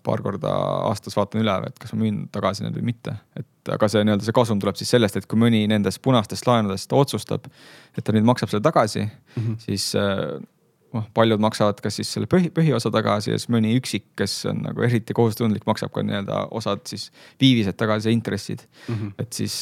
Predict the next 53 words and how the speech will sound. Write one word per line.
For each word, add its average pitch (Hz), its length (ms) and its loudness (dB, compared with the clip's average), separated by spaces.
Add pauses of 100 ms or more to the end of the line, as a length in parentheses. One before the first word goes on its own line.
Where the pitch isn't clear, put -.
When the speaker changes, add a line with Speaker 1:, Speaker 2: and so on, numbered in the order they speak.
Speaker 1:
sealt 120 220 4
tuleb 107 160 -2
see 120 100 -6
kasum, 107 340 0
et - 80 -8 (320)
piisab, 110 320 0
kui 117 500 -6
üks, - 480 -10 (540)
ütleme, 104 340 -14
mingi 110 480 -8
kahekümnest, 104 520 -2
kolmekümnest 110 580 2
nagu 107 180 -8
seda 104 140 -4
teeb, 110 320 2 (180)
et 107 140 -10
siis 110 180 -6
ta 104 140 -2
Speaker 2:
Mhm. - 200 -14
Speaker 1:
katab 117 340 0
kõik, 113 200 -4 (540)
kõik 113 160 -2
eelma 101 360 2
ära, 101 260 2
isegi 104 220 -6
jääb 98 120 -8
plussi 110 340 -8
veel. 104 160 -8 (240)
Speaker 2:
Mhm. 107 200 -8 (540)
Speaker 1:
Et, - 60 -8 (240)
et - 100 -10
seal 107 240 4
on 92 80 -2
nagu 101 160 -4
selline 104 320 0
strateegia. 101 540 -2 (100)
Ja 127 80 -6
kui - 80 0
ma 113 80 6
näen, 113 240 4
et - 80 -6
see 107 160 2
laen 110 200 6
ei 104 100 2
ole, 104 160 4
ütleme, - 260 -8
mingi - 160 -6
viis-kuus 117 480 0
aastat - 240 -4
nagu 107 160 -4
mitte - 180 -4
midagi 101 180 2
teinud, 98 420 -2